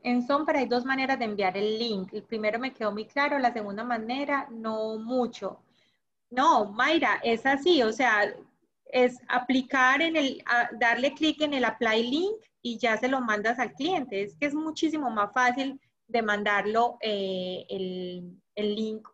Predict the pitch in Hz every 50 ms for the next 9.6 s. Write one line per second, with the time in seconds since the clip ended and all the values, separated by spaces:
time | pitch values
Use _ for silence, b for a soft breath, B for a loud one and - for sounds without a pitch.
0 | _ _ - 247 233 233 233 - 196 180 180 175 180 175 - - b b b b
1 | b b b b b b b b b b b b b _ _ 226 285 285 254 208
2 | 185 170 170 175 - _ _ _ _ _ _ _ _ _ _ _ _ _ _ _
3 | _ _ _ _ - 233 240 262 247 247 294 302 330 339 339 349 339 339 339 339
4 | 339 339 330 330 - 330 302 269 240 220 220 - 285 285 285 285 - 214 240 233
5 | 233 - - 269 277 285 294 320 320 311 320 311 320 311 320 311 294 254 226 214
6 | 202 196 - 214 196 196 - - 233 226 226 226 240 - - 262 269 269 - -
7 | 285 277 262 254 254 254 262 262 254 - 220 214 220 214 208 208 208 220 233 240
8 | 269 269 262 247 247 262 254 247 226 214 - - 214 202 190 185 202 214 226 240
9 | 254 277 294 302 269 240 226 233 254 277 277 277